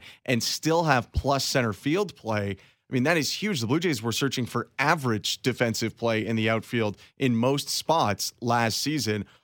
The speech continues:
All of a sudden, they're plus in pretty much every spot, even when they don't have the top guy in there. And when you're not hitting necessarily the way that your team could be hitting,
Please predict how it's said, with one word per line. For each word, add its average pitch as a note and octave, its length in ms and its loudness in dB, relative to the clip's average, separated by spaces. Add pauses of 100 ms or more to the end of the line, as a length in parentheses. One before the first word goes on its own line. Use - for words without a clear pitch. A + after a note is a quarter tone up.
All D3 120 4
of C#3+ 60 0
a C#3 60 0
sudden, C#3+ 220 0
they're A#2+ 120 2
plus F3+ 560 0
in B2 220 -2
pretty A#2+ 260 -2
much G#2+ 260 0
every A2 260 0
spot, A2+ 380 2 (240)
even D3+ 240 2
when C#3+ 100 4
they B2 100 2
don't B2+ 340 0
have G#2+ 240 2
the G#2+ 100 -4
top A2 300 0
guy G#2 200 0
in A#2+ 200 0
there. G#2 260 2 (320)
And C3 400 2 (180)
when B2 200 0
you're D3 320 2 (180)
not C#3 240 4
hitting F3 380 0 (100)
necessarily D3+ 600 0
the D3 80 2
way C#3 160 2
that C3+ 80 2
your C3 100 2
team C3 200 -2
could C3+ 200 0
be D3+ 140 2
hitting, F#3+ 240 0